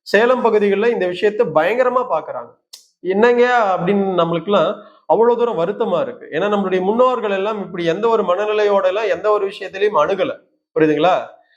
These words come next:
அப்படி வந்து நம்ம வன்னியர்கள் வந்து ஒருபோதுமே அணுகக்கூடாது. அப்படியாப்பட்ட ஒரு சூழ்நிலை நம்மளுக்குள்ள உருவாக கூடாது. ஏன்னா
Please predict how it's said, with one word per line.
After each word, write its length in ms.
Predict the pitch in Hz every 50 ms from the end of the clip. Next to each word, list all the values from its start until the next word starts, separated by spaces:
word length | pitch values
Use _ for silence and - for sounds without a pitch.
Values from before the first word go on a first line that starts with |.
| _ - _
அப்படி 360 | - 160 160 160 220 208 208 196
வந்து 200 | 196 208 262 269
நம்ம 320 | 220 208 190 185 170 170
வன்னியர்கள் 340 | 185 214 226 233 233 208 190
வந்து 220 | 180 180 202 220
ஒருபோதுமே 480 | 185 185 196 196 196 202 185 202 208 202
அணுகக்கூடாது. 680 | 170 165 190 185 202 202 - - 190 202 196 180 143 123 - _ _ _ _ _ -
அப்படியாப்பட்ட 580 | 143 - - 196 208 208 196 180 180 165 170 160
ஒரு 160 | 160 156 156
சூழ்நிலை 360 | - 240 240 247 240 233 220
நம்மளுக்குள்ள 460 | 202 185 165 175 170 170 175 190 208
உருவாக 480 | 190 175 180 202 214 208 196 175 175 -
கூடாது. 440 | - 165 170 165 151 131 123 135 147
ஏன்னா 140 | 175 196